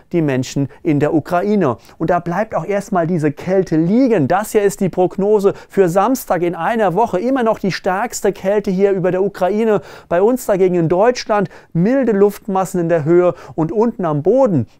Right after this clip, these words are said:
da kommen dann immer mehr Frühlingsgefühle auf. Nicht nur Sonnenschein dann,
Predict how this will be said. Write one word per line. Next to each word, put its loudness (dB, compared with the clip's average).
da -4
kommen -4
dann -2
immer 0
mehr -2
Frühlingsgefühle -2
auf. -2
Nicht -2
nur 0
Sonnenschein -2
dann, -2